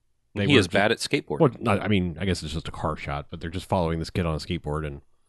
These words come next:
Speaker 1: and yeah, he's doing drug things, and these two cops are like, "Hey,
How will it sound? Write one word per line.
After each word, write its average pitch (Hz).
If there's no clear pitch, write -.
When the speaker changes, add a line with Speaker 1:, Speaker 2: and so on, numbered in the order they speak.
Speaker 1:
and 85
yeah, 85
he's 85
doing 85
drug 85
things, 90
and 87
these 90
two 120
cops 113
are 110
like, 113
"Hey, 190